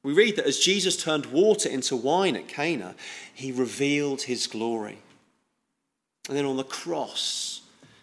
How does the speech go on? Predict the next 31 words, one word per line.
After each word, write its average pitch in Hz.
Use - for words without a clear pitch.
and 127
through 147
the 131
resurrection, 131
the 113
glory 135
of 120
God 127
was 110
shown. 120
God's 135
glory 139
is 110
fully 143
revealed 113
in 104
his 107
Son, 104
Jesus. 110
And 135
it's -
precisely 170
because 131
we're 139
not 160
naturally 117
righteous 123
and 113
upright 120
in 123
heart -